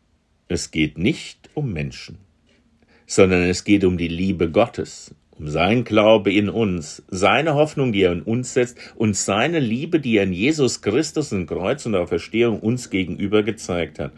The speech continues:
Also Gott liebt uns, er glaubt uns und Gott sch-, spricht uns hoffnungsvoll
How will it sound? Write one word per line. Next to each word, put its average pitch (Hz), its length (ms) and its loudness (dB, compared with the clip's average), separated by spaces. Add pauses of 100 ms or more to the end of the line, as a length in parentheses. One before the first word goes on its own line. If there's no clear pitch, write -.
(420)
Also 104 340 6
Gott 139 360 4
liebt 135 480 0
uns, 147 340 2
er 143 260 2
glaubt 110 540 -2
uns 147 300 -2
und 104 260 -4
Gott 120 260 4
sch-, - 220 -12 (300)
spricht 147 400 -2
uns 117 300 0
hoffnungsvoll 147 1160 0